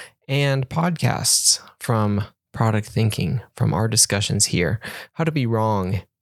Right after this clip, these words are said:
and overconfident. This is one of my favorite articles and podcasts that I've done in a little while. Uh, if you missed it, uh, last time, while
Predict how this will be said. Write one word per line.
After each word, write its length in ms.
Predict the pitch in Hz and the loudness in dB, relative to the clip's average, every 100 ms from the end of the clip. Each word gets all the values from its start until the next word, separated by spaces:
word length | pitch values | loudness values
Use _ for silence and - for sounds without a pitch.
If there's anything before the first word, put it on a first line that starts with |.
| - | -4
and 260 | 110 104 - | 0 0 0
overconfident. 1080 | 101 113 110 95 - 101 - 104 90 - - - - - _ | 0 0 0 -2 0 0 0 0 0 -2 -6 -14 -18 -18 _
This 420 | 135 156 143 135 - | -4 -2 0 0 0
is 240 | 123 120 | 0 2
one 180 | 117 113 | 2 2
of 80 | 110 | 0
my 220 | 104 101 | 0 0
favorite 380 | - 104 123 147 | 0 0 0 0
articles 580 | 98 107 - 104 107 | 0 0 0 0 0
and 240 | 104 113 104 | 0 0 2
podcasts 760 | 104 104 107 107 101 - - - - - - | 2 0 0 0 2 2 0 -4 -10 -16 -10
that 120 | 123 120 | -4 0
I've 220 | 131 123 | 0 0
done 260 | 120 110 | 0 0
in 240 | 107 135 113 | 0 0 2
a 80 | 107 | 2
little 240 | 110 101 | 2 2
while. 560 | 87 87 87 85 113 - - - - - | 2 0 0 0 -2 -6 -14 -14 -8 -2
Uh, 180 | 104 101 | 0 0
if 80 | - | 0
you 100 | 120 | 2
missed 300 | 117 110 - | 2 2 0
it, 340 | 104 87 - - _ - | 0 -2 -6 -10 _ -6
uh, 140 | 107 98 | -2 0
last 340 | 98 98 - | 0 0 -2
time, 480 | - 104 90 87 95 - - - - _ | 0 2 2 0 -2 -6 -14 -14 -16 _
while 480 | 131 127 131 123 | -2 0 2 0